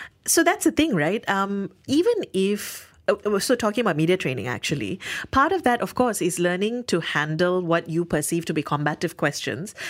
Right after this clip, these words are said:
and to come out of that looking both professional and like you've done your job.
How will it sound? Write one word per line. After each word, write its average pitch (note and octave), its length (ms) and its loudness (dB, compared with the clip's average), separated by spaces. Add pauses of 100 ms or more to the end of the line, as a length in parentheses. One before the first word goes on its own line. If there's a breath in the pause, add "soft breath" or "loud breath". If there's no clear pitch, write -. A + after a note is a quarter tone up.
(180 loud breath)
and F#3 220 -2
to G3+ 60 0
come G3+ 240 -2
out G#3+ 160 4
of A3 160 -6
that F3 360 2
looking F3 500 -2
both E3 260 2
professional F3 560 0
and D#3+ 180 -2
like E3 220 0
you've D#3 140 -2
done D3 200 0
your C#3 120 -2
job. D#3 460 -2